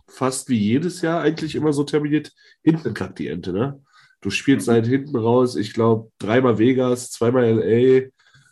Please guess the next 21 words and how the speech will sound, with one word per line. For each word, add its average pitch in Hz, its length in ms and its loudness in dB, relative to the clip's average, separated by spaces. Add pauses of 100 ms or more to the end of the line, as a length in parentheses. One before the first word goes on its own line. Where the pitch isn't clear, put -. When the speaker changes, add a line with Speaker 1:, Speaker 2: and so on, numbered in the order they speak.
(120)
Speaker 1:
A, - 40 -10
äh, 113 380 0
San 117 240 -6
Jose 110 240 -2
Anaheim, 117 480 0
also 101 160 -4
noch 101 160 -4
ganz 127 200 -4
viel 123 280 4
Division. 110 500 -4 (460)
Da 95 160 -4
wird's 107 60 2
Speaker 2:
Ja, 110 80 2
Speaker 1:
dann 110 80 0
Speaker 2:
ja. 104 80 0
Speaker 1:
nochmal 104 160 -2
spannend. - 520 -6
Und - 380 0
was 110 200 -2
man 95 100 -2
auch 117 420 -2